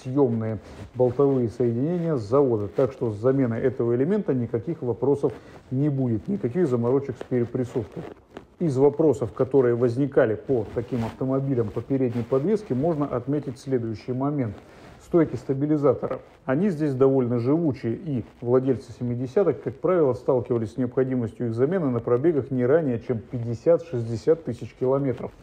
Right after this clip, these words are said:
Причём передний стабилизатор поперечной устойчивости сам по себе здесь довольно основательный для легковой машины, и в целом доступ к креплениям стабилизатора для замены его втулок хоть и не вполне открытый, но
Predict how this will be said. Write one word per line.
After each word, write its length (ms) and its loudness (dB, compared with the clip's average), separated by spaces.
Причём 360 4
передний 360 2
стабилизатор 640 2
поперечной 520 -4
устойчивости 640 -4
сам 260 2
по 80 -4
себе 340 0
здесь 220 0
довольно 420 6
основательный 720 0
для 180 0
легковой 500 0
машины, 460 -2
и 100 -2
в 160 -12
целом 440 4
доступ 300 4
к 40 -12
креплениям 580 2
стабилизатора 800 2
для 220 4
замены 420 2
его 200 -2
втулок 480 -2
хоть 360 0
и 60 -4
не 420 0
вполне 540 4
открытый, 520 0
но 220 0